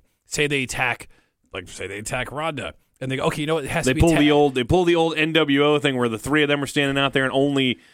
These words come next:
Speaker 2: Sarah Logan and Ruby Riott come out, and the announcers are going,
Speaker 1: <laughs>
Speaker 2: "Who is the third woman? Who is the third?" And all of a sudden, uh,
Speaker 1: Nia
Speaker 2: y-, you
Speaker 1: Jax.
Speaker 2: hear, I don't know, uh, Natalia's music hit or something
Speaker 1: Yeah.
Speaker 2: like that, uh, and they're like, "Oh, oh,"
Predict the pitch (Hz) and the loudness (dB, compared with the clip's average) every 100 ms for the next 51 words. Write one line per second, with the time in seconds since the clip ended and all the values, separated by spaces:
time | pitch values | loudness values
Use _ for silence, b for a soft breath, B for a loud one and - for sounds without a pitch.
0 | b - 165 147 143 143 143 135 135 139 | b -4 0 2 4 4 4 2 2 2
1 | 131 131 135 123 131 127 120 120 120 131 | 2 2 2 0 0 0 2 0 2 0
2 | 120 117 127 123 113 B B 185 220 202 | 0 0 0 0 -4 B B 0 2 2
3 | 170 185 - 196 190 185 175 185 175 175 | 0 0 2 2 4 2 2 4 4 2
4 | 208 160 143 185 202 190 160 180 170 185 | 0 -4 0 4 6 4 2 0 2 0
5 | - B 156 185 185 170 202 180 156 127 | -2 B 2 4 4 2 2 2 0 -8
6 | B B - 147 143 135 127 117 131 131 | B B 0 2 2 2 0 -2 -4 -4
7 | 135 143 135 165 160 156 151 143 135 123 | 0 0 2 2 4 4 4 2 0 0
8 | 117 110 107 120 117 135 131 160 156 143 | -2 -2 -2 -2 0 0 4 4 4 2
9 | 123 131 123 120 127 113 135 120 117 117 | 0 0 -2 0 0 0 0 2 0 0
10 | 107 113 110 107 - B B B 110 117 | 0 0 2 0 -4 B B B -4 0
11 | 113 120 254 262 233 - 233 269 262 247 | 0 2 2 2 0 0 0 2 0 0
12 | 247 | 0